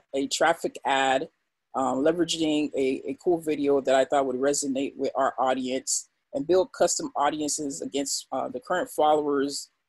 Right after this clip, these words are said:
on social media, email lists, and create lookalike audiences.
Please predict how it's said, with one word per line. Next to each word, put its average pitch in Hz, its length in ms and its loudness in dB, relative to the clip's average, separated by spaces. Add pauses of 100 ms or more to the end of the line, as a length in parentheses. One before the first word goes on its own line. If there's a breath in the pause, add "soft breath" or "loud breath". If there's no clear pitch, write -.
(220)
on 139 160 0
social 147 380 0
media, 175 480 2 (180)
email 170 400 2
lists, 147 380 2
and 143 120 -4
create 147 380 -6 (100)
lookalike 131 520 -2 (160)
audiences. 151 720 -4